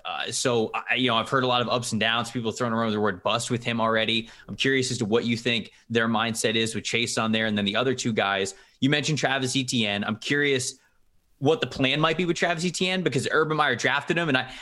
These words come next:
I think Urban Meyer drafted him because he really wanted Kadarius Toney and he thought Kadarius Toney was gonna be there. And then obviously he wasn't. So he just picked a fast guy. He talked about playing him a receiver. What's the plan with him moving forward? And then the last one, uh,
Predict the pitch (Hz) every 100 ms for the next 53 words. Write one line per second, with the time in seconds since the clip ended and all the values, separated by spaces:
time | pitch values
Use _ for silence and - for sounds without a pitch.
0 | - 135 196 196 185 165 156 160 143 143
1 | 147 - 160 165 139 127 - 135 117 139
2 | 151 147 151 135 139 143 127 - 143 151
3 | 156 113 135 131 - 135 135 131 139 139
4 | 120 123 110 113 120 139 147 113 113 110
5 | 110 117 113 117 107 104 107 123 120 107
6 | 104 - 104 - - 104 113 - 117 113
7 | 98 104 104 101 110 110 104 90 - 120
8 | 123 127 123 - - - - 139 - 131
9 | 131 127 113 123 123 123 113 113 120 120
10 | 110 110 110 113 104 110 107 98 - -
11 | - - _ _ - 113